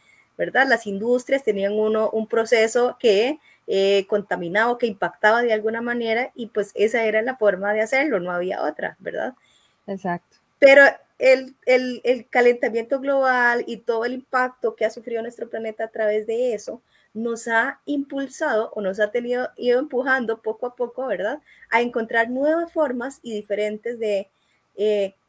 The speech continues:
Speaker 1: reinventar estos procesos de manera que no vuel-, no vengan a impactar tanto el ambiente, ¿verdad? Y qué bonito también ver ahora cómo para muchas empresas, incluso personas,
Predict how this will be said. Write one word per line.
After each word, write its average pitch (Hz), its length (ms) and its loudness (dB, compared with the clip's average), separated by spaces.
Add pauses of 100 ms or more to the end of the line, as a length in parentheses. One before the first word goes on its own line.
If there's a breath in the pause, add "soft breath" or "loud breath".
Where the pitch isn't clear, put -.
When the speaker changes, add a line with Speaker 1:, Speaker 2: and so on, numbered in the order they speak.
(340)
Speaker 1:
reinventar 214 600 0
estos 254 280 -4
procesos 254 460 -2
de 254 100 -2
manera 208 340 -2
que 233 160 -6
no 196 220 -4
vuel-, 196 280 -6
no 202 500 -8
vengan 190 320 -8
a 214 40 -6
impactar 185 500 -10
tanto 175 320 -14
el 180 100 -14
ambiente, 269 440 -10
¿verdad? 160 320 -8 (500 soft breath)
Y 254 200 -6
qué 294 100 6
bonito 294 640 4 (160)
también 285 520 0
ver 240 240 2
ahora 247 360 0
cómo 247 460 -4 (120)
para 240 240 0
muchas 247 520 -4
empresas, 247 800 -2
incluso 196 640 -8
personas, 185 640 -8